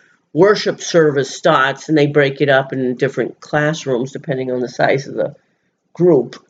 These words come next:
And <coughs> it's like, um, someone, you walk into this local assembly and you go into one of the classrooms that's not being used,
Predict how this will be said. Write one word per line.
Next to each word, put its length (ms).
And 600
<coughs> 140
it's 640
like, 340
um, 500
someone, 800
you 180
walk 400
into 760
this 420
local 440
assembly 720
and 240
you 360
go 240
into 220
one 200
of 80
the 80
classrooms 680
that's 220
not 280
being 300
used, 680